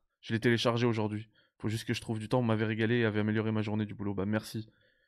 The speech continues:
Euh, J V Tr-, Trencher. Ça fait plaisir. Euh, tac, je relis un petit peu les messages que j'ai manqués. J'ai plus aimé le premier du reboot. Ah, de deux mille treize, c'est ça ?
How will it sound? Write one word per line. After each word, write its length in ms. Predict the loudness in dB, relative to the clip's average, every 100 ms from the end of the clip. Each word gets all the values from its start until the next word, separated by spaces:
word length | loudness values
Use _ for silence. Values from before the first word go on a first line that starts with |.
| _ _
Euh, 300 | -4 -2 -2
J 200 | -4 -6
V 100 | -6
Tr-, 180 | -8 -10 -14
Trencher. 680 | -10 0 0 2 0 0 0 -6 _ _ _ _
Ça 160 | -8
fait 100 | -6
plaisir. 480 | -4 -4 -2 -6 -8 _ _ _ _ _ _ _ _ _ _ -2
Euh, 880 | 0 2 2 2 0 0 -2 -2 -4 _
tac, 480 | -2 0 0 -2 -14 -10
je 160 | -4
relis 460 | -2 -2 -4 -6 -6
un 140 | -6 -6
petit 180 | -10
peu 300 | -10 -6 -6 -6 -6
les 120 | -2
messages 360 | -2 -2 -6 -6
que 80 |
j'ai 100 | -4
manqués. 480 | -2 -2 -2 -4 -4 _
J'ai 100 | -10
plus 240 | -8 -4
aimé 140 | 0 0
le 80 | -2
premier 260 | -2 -2
du 80 | 0
reboot. 400 | -2 -2 -10 -14 _
Ah, 180 | 0 2
de 360 | 2 2 2 2
deux 120 | 0
mille 140 | 0
treize, 200 | 2 0
c'est 120 | 0
ça ? 220 | -6 -6